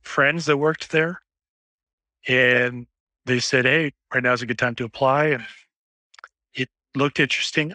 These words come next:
I don't think I knew what the project was when I joined, but it was, at the time it was Rockstar. It was famous for,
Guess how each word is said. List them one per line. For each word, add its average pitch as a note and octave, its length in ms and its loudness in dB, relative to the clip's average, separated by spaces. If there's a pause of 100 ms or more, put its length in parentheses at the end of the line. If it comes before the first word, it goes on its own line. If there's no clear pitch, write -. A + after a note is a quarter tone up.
I C3+ 60 -2
don't C#3+ 260 0 (580)
think C#3+ 260 0
I B2+ 80 4
knew A#2+ 280 -2
what A#2+ 140 -2
the - 80 -10
project B2 500 -4
was C3+ 540 -4 (1160)
when B2+ 160 -2
I A#2 160 0 (420)
joined, B2 720 0 (320)
but D3 140 2
it E3 40 2
was, D3+ 360 -4 (420)
at C#3 80 -6
the - 60 -12
time D3 240 2
it - 20 4
was C#3 140 0
Rockstar. C#3 840 -2
It A#2 80 -2
was - 680 -8 (840)
famous C#3+ 380 0
for, A#2+ 380 -6